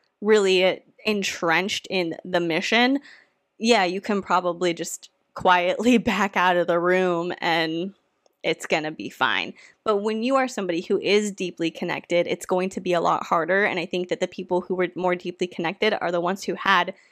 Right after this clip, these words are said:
those really negative experiences when they were deciding to leave. So then we see Jared being interviewed by the documentary filmmakers, and he says that when he was part of the Teal tribe,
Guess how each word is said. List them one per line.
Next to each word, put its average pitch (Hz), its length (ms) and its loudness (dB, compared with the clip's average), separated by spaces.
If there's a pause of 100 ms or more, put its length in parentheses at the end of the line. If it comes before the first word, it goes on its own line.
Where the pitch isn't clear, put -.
(140)
those 202 220 2
really 185 220 2
negative 175 360 0
experiences 196 920 0
when 196 180 0
they 170 140 0
were 170 320 -4 (320)
deciding 170 520 -2
to - 140 -8
leave. - 500 -10 (200)
So 214 180 -2
then 208 160 2
we 262 80 2
see 311 180 0
Jared 190 300 0
being 185 220 0
interviewed 180 320 -2
by 180 100 2
the 180 100 -4
documentary 180 540 -2
filmmakers, 190 840 0 (440)
and 208 200 -4
he 359 200 2
says 208 300 -2
that 196 220 -2
when 202 140 0
he 226 140 0
was 254 160 2
part 190 240 0
of 202 120 -4
the 254 60 2
Teal 180 280 0
tribe, 185 420 0